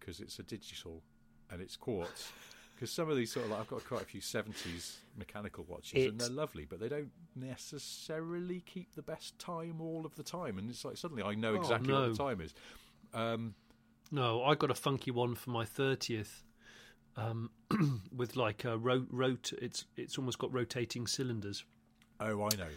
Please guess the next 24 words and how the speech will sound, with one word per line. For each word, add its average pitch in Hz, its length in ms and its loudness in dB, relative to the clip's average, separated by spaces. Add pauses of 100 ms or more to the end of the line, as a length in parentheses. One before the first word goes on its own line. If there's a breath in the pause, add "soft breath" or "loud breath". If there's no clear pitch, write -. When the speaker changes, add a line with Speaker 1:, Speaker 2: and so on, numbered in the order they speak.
(140)
Speaker 1:
those. 82 260 -10
Speaker 2:
Uh, 131 140 0
it's - 160 0
a - 20 2
Speaker 1:
Yeah. - 120 4
Speaker 2:
seven, 139 300 4
seventies 123 760 2
Speaker 1:
Yeah. 85 80 -6
Speaker 2:
Swiss - 500 0
eccentric 127 600 0
movement 113 480 0
thing. 107 200 0
Speaker 1:
Yeah. 82 60 -6 (600 loud breath)
Speaker 2:
Uh, 131 60 6
but - 180 2
yeah, 147 220 8
it 160 140 4
loses 147 380 10
<laughs> 127 80 4
about 120 340 2
six - 380 0
minutes 107 380 -2
a 107 40 -2
day. 110 140 -2